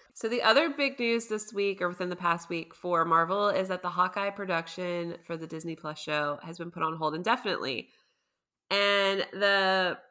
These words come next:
running rumor is that it's because Hailee Steinfeld, Feld, who is supposed to be playing Kate Bishop, can't get her, uh, schedule together to film. However, we also know that Jeremy Renner's been in the news with some not so nice,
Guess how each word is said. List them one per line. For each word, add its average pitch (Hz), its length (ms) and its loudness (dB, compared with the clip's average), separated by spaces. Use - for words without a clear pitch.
running 269 480 6
rumor 180 460 6
is 175 140 4
that 175 120 6
it's 165 160 0
because 185 300 -6
Hailee 185 320 0
Steinfeld, 214 1400 -2
Feld, 220 420 6
who 208 260 0
is 185 160 0
supposed 254 260 -4
to 262 60 -10
be 220 80 -2
playing 185 240 -4
Kate 185 220 -4
Bishop, 170 380 -2
can't - 280 -6
get - 180 -4
her, 151 580 -2
uh, 147 240 -4
schedule 208 460 -6
together 294 500 -2
to 185 160 -8
film. 175 480 2
However, 202 680 6
we 196 100 2
also 202 360 6
know 208 140 -2
that 190 100 -2
Jeremy 180 300 -2
Renner's 170 320 -2
been 170 120 -4
in 165 100 -4
the 160 80 -4
news 190 720 2
with 160 300 -4
some 165 420 -8
not 165 280 4
so - 240 -6
nice, - 640 -6